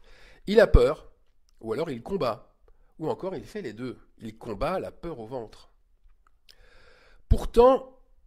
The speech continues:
on a quand même Psaume trente-trois, verset dix, qui nous dit que l'Éternel renverse les desseins des nations. C'est lui qui anéantit les projets des peuples.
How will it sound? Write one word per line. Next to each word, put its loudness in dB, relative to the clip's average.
on -6
a -2
quand -6
même -6
Psaume -4
trente-trois, -10
verset -16
dix, -18
qui -18
nous -12
dit -16
que -16
l'Éternel -8
renverse -10
les -14
desseins -12
des -12
nations. -14
C'est -12
lui -6
qui -10
anéantit -8
les -12
projets -10
des -12
peuples. -14